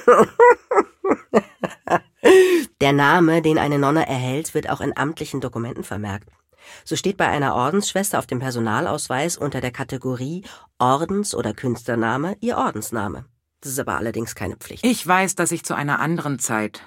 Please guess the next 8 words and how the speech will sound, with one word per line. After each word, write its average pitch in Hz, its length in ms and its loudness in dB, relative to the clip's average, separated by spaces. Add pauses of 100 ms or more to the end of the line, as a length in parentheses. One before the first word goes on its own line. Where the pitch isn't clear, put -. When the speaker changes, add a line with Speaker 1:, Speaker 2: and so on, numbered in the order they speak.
Speaker 2:
sagen 135 380 -2
wir 123 300 -2 (300)
im 143 160 2
Mittelalter, 127 880 -2 (280)
definitiv 180 880 2
Nonne 120 320 2
geworden 92 480 -10
wäre. 87 360 -16